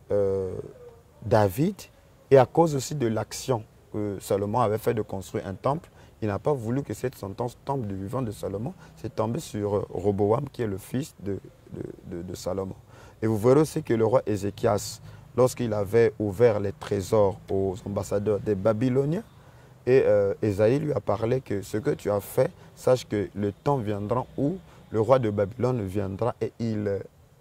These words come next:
prendra toutes les richesses que tes pères avant toi ont emmagasinées et on amènera tes eunuques en, en esclavage à Babylone. Et cette sentence-là,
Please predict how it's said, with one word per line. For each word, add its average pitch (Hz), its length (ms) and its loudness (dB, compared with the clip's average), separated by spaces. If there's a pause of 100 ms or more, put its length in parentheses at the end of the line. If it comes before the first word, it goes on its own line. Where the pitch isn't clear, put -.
prendra 131 560 2 (500)
toutes 139 300 -2
les 107 160 2
richesses 104 400 0
que - 80 -4
tes 101 220 -4
pères 120 380 4
avant 104 360 -2
toi 110 320 -2
ont 110 220 -2
emmagasinées 95 760 -4 (360)
et 123 140 4
on 117 140 -2
amènera 98 420 -2
tes 101 140 -4 (120)
eunuques 104 400 -6 (160)
en, 98 280 -4 (1300)
en 101 160 -4
esclavage 101 720 -4
à 98 80 -4
Babylone. 95 520 -6 (200)
Et 120 200 0 (280)
cette 127 220 0
sentence-là, 117 760 -4